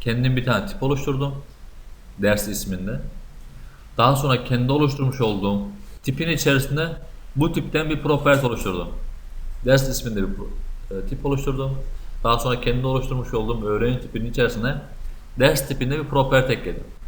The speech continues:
Bakın. Şuraya geldiğim zaman öğrenci yazıyorum. Sol tarafındaki simgeyi görüyor musunuz?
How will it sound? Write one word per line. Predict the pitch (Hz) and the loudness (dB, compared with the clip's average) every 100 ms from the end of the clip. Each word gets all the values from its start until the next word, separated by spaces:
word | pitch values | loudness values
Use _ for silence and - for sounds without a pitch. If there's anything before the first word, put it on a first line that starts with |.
| - - - - - - - - - | -8 -8 -12 -12 -12 -12 -12 -6 0
Bakın. | 135 101 - - - - - - - - - - - - - - - - | 0 0 -4 -6 -6 -8 -12 -10 -10 -12 -12 -8 -8 -10 -10 -8 -6 -8
Şuraya | - 139 156 | -6 0 2
geldiğim | 139 143 143 170 | 4 4 4 4
zaman | 143 113 123 - - - - - - - - - - - - - - - - - - - - - - | 2 4 2 0 -4 -6 -6 -6 -6 -8 -8 -8 -8 -10 -10 -10 -10 -10 -8 -6 -8 -6 -4 -4 -2
öğrenci | 120 123 135 135 147 | 0 4 6 6 6
yazıyorum. | 147 113 107 139 147 - - - - - | 4 4 2 0 -2 -6 -6 -4 -4 -6
Sol | - 139 139 | 0 2 4
tarafındaki | 143 139 139 139 139 | 4 4 2 2 0
simgeyi | 131 135 131 127 | -2 0 2 2
görüyor | 165 180 | 2 0
musunuz? | 135 90 87 | -2 -4 -6